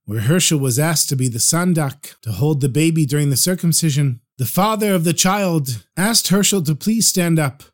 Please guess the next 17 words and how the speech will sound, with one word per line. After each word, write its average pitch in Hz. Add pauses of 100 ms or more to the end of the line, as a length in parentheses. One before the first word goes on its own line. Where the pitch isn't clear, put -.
(120)
and 135
tell 247
everyone, 160
how 208
did 226
he 175
become 160
so 156
wealthy? 143 (120)
How 190
did 190
he 165
go 160
from 131
rags 139
to 127
riches? 131